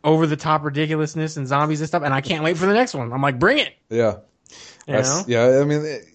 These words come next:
Speaker 2: it, there's just movies that you tolerate and you just have to watch 'em, you know?
Speaker 1: Well, and I mean, you know, people always kinda, "Oh, why does, why is there another Transformers and why is there another Resident Evil? These movies are horrible." And I'm like, "Okay, well, maybe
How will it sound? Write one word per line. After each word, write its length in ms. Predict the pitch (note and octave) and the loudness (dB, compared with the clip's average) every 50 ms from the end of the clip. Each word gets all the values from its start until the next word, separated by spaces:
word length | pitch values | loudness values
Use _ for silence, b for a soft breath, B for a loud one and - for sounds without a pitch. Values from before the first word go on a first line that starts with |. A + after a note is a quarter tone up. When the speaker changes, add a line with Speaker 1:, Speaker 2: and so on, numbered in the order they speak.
| _ _ - | _ _ -6
Speaker 2:
it, 160 | C#3 C#3+ C3 | -6 0 2
there's 260 | D3 D#3 D3+ C3 C3+ | 2 2 2 0 -6
just 220 | D3 C#3 C3 - | -6 -8 -6 -4
movies 360 | C3 B2 A#2+ A2+ A2+ A2+ G#2+ G#2 | -4 -4 -2 -2 -4 -6 -4 -4
that 140 | G#2+ G2 - A2 | -4 -4 -4 -8
you 40 | |
tolerate 640 | G#2 - - G#2 G#2+ G#2+ G2+ F#2 F#2 F#2 F#2+ F#2+ - | -6 0 2 2 4 4 2 2 0 0 0 0 -2
and 140 | G2 G2+ G2+ | -4 -6 -6
you 80 | G2 | -6
just 240 | G2 G#2 G#2 - - | -6 -8 -10 -8 -8
have 180 | F#2+ F#2+ F#2+ - | -8 -8 -6 -4
to 80 | G#2 | -2
watch 340 | G2 F#2+ G2 G2 G#2 G#2 - | 0 0 0 -2 -2 -6 -6
'em, 260 | G2 F2+ F#2 F#2 F#2 _ _ _ _ _ _ _ _ _ _ _ _ _ - | -6 -6 -6 -8 -10 _ _ _ _ _ _ _ _ _ _ _ _ _ -4
you 100 | - F#2 | -4 -2
know? 100 | E2+ E2+ | 0 2
Speaker 1:
Well, 320 | - - G3 E3+ E3 D#3 _ _ _ _ _ _ _ | 2 4 4 4 4 0 _ _ _ _ _ _ _
and 100 | A#3 A3+ | -2 -2
I 80 | G#3 G3 | 0 -2
mean, 360 | F#3+ F#3 F3+ F3 E3 E3 - - | -2 -2 -2 -4 -4 -8 -10 -10
you 140 | G3 G3+ | -8 -6
know, 140 | E3+ C3 A#2+ | -6 -6 -8
people 320 | - - A#3+ A#3 F#3+ D#3+ D3 | -8 -10 -8 -6 -2 0 0
always 280 | D#3+ D#3+ D3 B2 A2+ | 0 0 0 -4 -6
kinda, 220 | - - A2+ G#2 G#2 | -10 -16 -16 -12 -10
"Oh, 80 | A#2 A#2+ | -10 -10
why 480 | A2 A2 A#2 C3+ D3 D#3 D#3 D#3 D#3 | -6 -2 0 4 4 4 4 4 4
does, 300 | D#3 C#3+ C3 A#2+ A2+ - b b b b b b _ | 2 0 -4 -6 -8 -14 b b b b b b _
why 260 | - C#3 F3+ G3+ G3+ | 0 2 4 4 4
is 140 | G3+ G3 F3 | 4 4 4
there 80 | F3+ F3 | 2 2
another 280 | E3+ E3 D#3+ D3+ C#3 | 4 4 2 2 0
Transformers 760 | A#2+ - D3 B2+ B2 A#2 - - B2 A#2+ A2+ A2 A2 G#2 G#2 | -2 -4 -6 -6 -6 -8 -8 -10 -10 -8 -8 -8 -10 -12 -14
and 140 | G#2+ G#2+ G#2+ | -14 -10 -4
why 340 | A#2 C3 D#3+ F3+ F#3+ G3 G3 | 0 2 4 4 4 4 4
is 140 | G3 E3+ | 2 2
there 80 | F3+ F3+ | 0 0
another 200 | E3+ E3 D#3 D3+ | 0 0 0 0
Resident 360 | D3 C#3+ C#3 B2+ C3 C3 B2+ | 0 0 0 -2 -4 -4 -4
Evil? 180 | B2+ B2 A#2 A2+ | -4 -4 -4 -6
These 160 | A2+ A#2 A2+ | -6 -6 -4
movies 280 | B2+ C#3 D3 E3 E3+ D#3+ | -2 0 2 2 2 2
are 40 | |
horrible." 320 | C#3 C#3+ D#3 D#3+ D#3+ C#3+ C#3 | 2 4 4 4 4 4 2
And 80 | B2+ | 0
I'm 100 | C3 C3+ | 2 2
like, 200 | D3 D3+ C#3+ C3+ B B B B B B B - | 2 0 0 -2 B B B B B B B -8
"Okay, 220 | E3 E3+ F#3+ F#3+ | -6 0 0 2
well, 320 | F3+ F3+ F3 E3+ E3+ E3+ - | 4 4 4 4 2 -2 -6
maybe 540 | D3+ E3 F#3+ A3+ A3+ B3+ A#3 A3 F3 - _ | -2 0 0 2 2 0 -2 -2 -6 -10 _